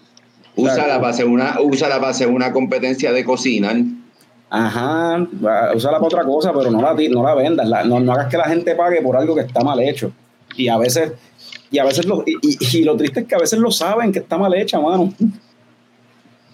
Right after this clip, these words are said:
Speaker 2: Pero pues.
Speaker 1: Sí, sí. Pero hay que sacarlo, chavo.
Speaker 2: Sí, pero, mano, entonces a la, a la, a la larga te vas a joder.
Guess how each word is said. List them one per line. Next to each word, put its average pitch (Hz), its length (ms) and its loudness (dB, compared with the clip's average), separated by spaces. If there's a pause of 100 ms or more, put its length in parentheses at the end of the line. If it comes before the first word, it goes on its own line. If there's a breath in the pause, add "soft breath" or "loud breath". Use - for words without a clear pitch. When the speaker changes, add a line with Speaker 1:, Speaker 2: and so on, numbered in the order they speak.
(640)
Speaker 2:
Pero 127 240 0
pues. 143 280 0
Speaker 1:
Sí, 240 360 -2 (340)
sí. 135 340 -4 (840)
Pero 98 120 0
hay 98 60 -2
que 113 80 -2
sacarlo, 120 320 -2
chavo. 113 320 -2 (1300)
Speaker 2:
Sí, 127 400 0
pero, 165 220 2
mano, 156 240 0
entonces 160 380 0
a 143 60 2
la, 135 160 2
a 123 100 2
la, 117 120 2
a 117 220 -2
la 113 100 2
larga 127 280 0
te 175 80 2
vas 165 160 2
a 160 40 0
joder. 131 400 0